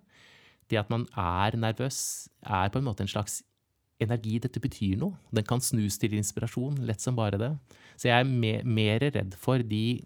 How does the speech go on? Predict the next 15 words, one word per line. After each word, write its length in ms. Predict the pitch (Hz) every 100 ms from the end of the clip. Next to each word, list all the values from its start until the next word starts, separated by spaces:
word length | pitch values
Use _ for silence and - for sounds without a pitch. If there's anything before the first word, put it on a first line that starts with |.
| -
de 320 | - 123 117 127
gangene 360 | 127 92 92
jeg 80 | 101
føler 180 | 117 107
meg 140 | 113
likegyldig, 720 | 131 107 - - 98 98 135 143 - _ _ - - _ _ _
er 240 | - 104 92
verre 380 | 90 92 98 104 147
enn 80 | 98
hvis 160 | 98 95
jeg 80 | 92
skulle 240 | - 98
føle 300 | 95 101 90
meg 140 | 87 92
nervøs. 400 | 104 113 104